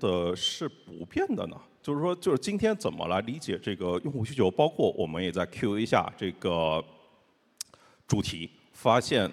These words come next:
内容流量资产，就是你们理解的，呃，这个内容流量资产是什么？我再重复一下我的问题啊，对，就是这些年下来，发现就是在内容在用户需求这一块，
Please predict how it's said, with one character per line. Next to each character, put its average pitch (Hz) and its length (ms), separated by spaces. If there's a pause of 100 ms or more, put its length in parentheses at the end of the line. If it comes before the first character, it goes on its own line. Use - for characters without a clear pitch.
内 123 160
容 92 280
流 92 180
量 92 200
资 113 160
产， - 160 (160)
就 110 140
是 104 100
你 90 140
们 82 240
理 98 160
解 135 260
的， 82 180 (280)
呃， 80 480
这 98 260
个 85 520 (200)
内 127 140
容 95 180
流 92 100
量 101 160
资 98 100
产 95 120
是 87 60
什 87 60
么？ 80 160
我 92 100
再 104 120
重 90 180
复 95 80
一 - 20
下 87 80
我 78 80
的 82 60
问 82 100
题 82 140
啊， - 140 (200)
对， 85 160 (360)
就 120 120
是 95 320 (240)
这 151 160
些 151 80
年 107 180
下 120 160
来， 85 200
发 113 160
现 90 240
就 98 100
是 95 120
在 95 240
内 143 120
容 87 200
在 104 100
用 107 120
户 101 120
需 131 140
求 98 140
这 85 100
一 80 80
块， 80 260